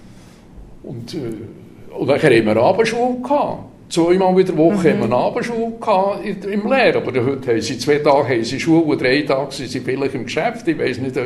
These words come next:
Speaker 1: ich weiss nicht, wie sie. Und das hat, hat sicher nichts geschadet.
Speaker 2: Schadet es denn mehr Freizeit zu haben?
Speaker 1: Je, je mehr Freizeit hat, das man hat, äh, desto mehr Geld braucht man.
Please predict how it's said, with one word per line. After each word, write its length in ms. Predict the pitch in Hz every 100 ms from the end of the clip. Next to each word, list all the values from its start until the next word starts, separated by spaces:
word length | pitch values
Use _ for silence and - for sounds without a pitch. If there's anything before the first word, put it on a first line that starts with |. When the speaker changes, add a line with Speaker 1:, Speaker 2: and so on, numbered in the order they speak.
| 127
Speaker 1:
ich 80 | 120
weiss 180 | 123 127
nicht, 140 | 135
wie 80 | 190
sie. 200 | 208 - -
Und 160 | 147
das 160 | 147 -
hat, 240 | 160 160
hat 180 | 160 156
sicher 420 | - 151 214 -
nichts 240 | 156 175 -
geschadet. 300 | - - 143 - - - - - - - - - - -
Speaker 2:
Schadet 320 | - 208 208
es 100 | -
denn 180 | 220 220
mehr 160 | 220
Freizeit 580 | 233 214 254 269 - 269
zu 100 | -
haben? 160 | 147 156 - - - - - -
Speaker 1:
Je, 380 | 123 247 - 254 113
je 60 |
mehr 220 | 123 131 160
Freizeit 720 | 143 139 165 - 156 - -
hat, 260 | 135 -
das 160 | 139 131
man 140 | 156
hat, 80 | 123 110 110 - - - - - - - - - - -
äh, 400 | 101 107 107 - -
desto 340 | 120 120 113
mehr 220 | 104 117
Geld 400 | 113 113 160 -
braucht 440 | - - - 110 -
man. 120 | 107